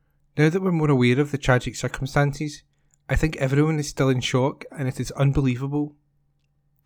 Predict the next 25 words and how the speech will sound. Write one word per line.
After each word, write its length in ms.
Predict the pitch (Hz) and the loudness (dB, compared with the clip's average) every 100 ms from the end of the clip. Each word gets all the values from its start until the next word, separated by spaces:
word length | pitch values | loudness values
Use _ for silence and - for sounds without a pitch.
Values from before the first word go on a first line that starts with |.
| - - _ _ _ - | -20 -20 _ _ _ -14
It's 180 | 135 | -6
a 80 | 147 | -4
sad 340 | - 151 156 147 | 2 4 4 4
day, 400 | 127 131 143 - | 2 2 0 -8
it's 200 | - - | -12 -6
a 60 | 143 | -2
tragic 440 | - 147 143 143 | 4 4 4 0
day 160 | 127 123 | 2 4
and 80 | 131 | 4
a 60 | |
very 220 | 123 139 | 4 2
tough 300 | 147 - 117 | 2 0 2
day 140 | - 143 | 2 2
for 160 | - | 2
us 140 | 123 117 | 2 2
all." 360 | 120 123 139 - _ _ _ _ _ _ _ _ _ _ _ _ _ _ _ _ _ - | 2 2 -2 -10 _ _ _ _ _ _ _ _ _ _ _ _ _ _ _ _ _ 2
Another 280 | 139 156 180 | 4 6 4
local 320 | 170 170 170 | 2 2 2
councillor, 560 | 165 160 - 170 165 - _ _ _ - | 2 2 2 2 2 -4 _ _ _ 0
Drew 160 | 123 | 2
Miller, 440 | 123 117 127 139 139 _ _ _ | 4 4 4 2 -2 _ _ _
said 240 | - 147 127 | -2 0 0
the 80 | |
firearm 480 | - 135 139 156 151 | 2 4 6 6 4
incidents 520 | 143 139 147 147 143 | 2 0 -2 -4 -6